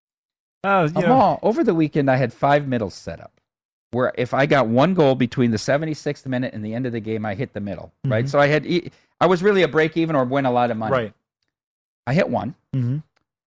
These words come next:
Speaker 2: Two of the games had no goals, and two of the games had two goals. I mean, I, y-, you get these things set up, and you have to hit one of them once in a while.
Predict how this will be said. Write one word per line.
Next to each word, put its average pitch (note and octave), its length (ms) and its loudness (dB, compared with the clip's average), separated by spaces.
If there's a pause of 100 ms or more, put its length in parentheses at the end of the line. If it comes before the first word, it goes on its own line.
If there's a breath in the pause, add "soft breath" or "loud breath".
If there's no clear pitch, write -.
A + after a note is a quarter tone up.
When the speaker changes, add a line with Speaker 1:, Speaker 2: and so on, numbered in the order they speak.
Speaker 2:
Two F3 140 2
of F3+ 40 4
the E3+ 60 2
games C#3+ 240 0
had D3+ 140 -4
no G2+ 120 -4
goals, E2 460 -12
and D3+ 100 -4
two A3 120 0
of - 40 4
the F3 60 4
games C3+ 220 -2
had A#2 120 -4
two D3 160 -6
goals. - 320 -12
I B2+ 80 -2
mean, D3+ 200 -4
I, C3+ 200 -6 (300)
y-, - 160 -12
you E3+ 160 0
get A#3+ 200 0
these G3 180 -4
things F#3+ 240 -4
set D#3+ 200 0
up, F3 160 4
and C3+ 80 -6
you C3 60 -2
have E3 140 0
to C3+ 80 -6
hit D3+ 160 0
one B2 140 0
of G#2 60 -2
them G2+ 120 -6
once A2+ 240 -8
in - 40 -12
a E2+ 40 -10
while. E2 140 -10